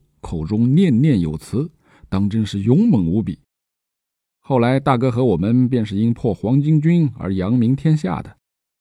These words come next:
这也是我始料未及的事儿啊！这么勇猛的黄巾军就被我们给破了。后来汉中出了一个叫张鲁的人，他父亲据说也是一个世外高人，平日里还画点符，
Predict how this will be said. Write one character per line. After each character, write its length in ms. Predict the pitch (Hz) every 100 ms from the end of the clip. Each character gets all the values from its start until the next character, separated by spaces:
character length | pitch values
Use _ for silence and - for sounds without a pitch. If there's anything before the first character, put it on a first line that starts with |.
| _
这 120 | 131
也 120 | 90
是 120 | -
我 140 | 113 123
始 200 | - 73
料 160 | 104
未 140 | 120 127
及 200 | - 139
的 100 | 147
事 100 | -
儿 140 | - _ _ _ _
啊！ 180 | 127 139
这 140 | 208
么 80 | 165
勇 200 | 107 147
猛 140 | 120
的 80 | 98
黄 240 | - 110 147
巾 180 | 160
军 380 | 156 175 180 127
就 80 | 110
被 100 | 113
我 120 | 120
们 120 | 101
给 120 | 110 80
破 360 | - 175 160
了。 140 | - - _ _ _ _ _ _ _ _ _ _ _ _
后 180 | - 127
来 100 | 123
汉 220 | 139 120
中 180 | 131 139
出 160 | 151
了 60 | 147
一 80 | 113
个 80 | 120
叫 160 | 107
张 240 | - 196 190
鲁 180 | 104
的 80 | -
人， 140 | 101 - _ _ _ _ _
他 160 | - 165
父 160 | -
亲 240 | 160 - 190
据 120 | 170
说 200 | - 170
也 180 | 82 71
是 160 | -
一 80 | 202
个 80 | 113
世 280 | - - 143
外 180 | 131 92
高 180 | 139
人， 220 | 113 80 - _ _ _
平 200 | - 143
日 100 | 190
里 140 | 120 82
还 140 | 98
画 200 | 120 156
点 140 | 98 73
符， 320 | - 110